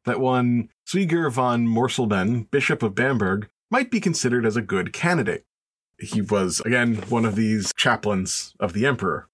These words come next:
He was duly elected as Pope Clement the Second, and there was much rejoicing.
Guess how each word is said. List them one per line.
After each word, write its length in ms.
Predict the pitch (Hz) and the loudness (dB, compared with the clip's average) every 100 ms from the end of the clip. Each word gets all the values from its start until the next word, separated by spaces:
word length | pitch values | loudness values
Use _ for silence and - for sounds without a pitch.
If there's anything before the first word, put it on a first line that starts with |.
| _ _ _ _ _ _ | _ _ _ _ _ _
He 80 | - | -2
was 160 | 160 135 | 0 0
duly 300 | 123 123 147 | 0 0 2
elected 420 | 135 98 - 107 | 2 0 -2 0
as 160 | 110 110 | 0 0
Pope 280 | - 110 | -2 -2
Clement 340 | - 104 98 - | -2 -2 -2 -2
the 80 | - | -2
Second, 460 | 131 101 - - _ - | 0 0 -4 -10 _ -2
and 120 | 220 | 0
there 120 | 165 | 2
was 140 | 147 127 | 0 0
much 180 | 104 | 0
rejoicing. 540 | 113 98 85 - - | 0 0 -2 -4 -10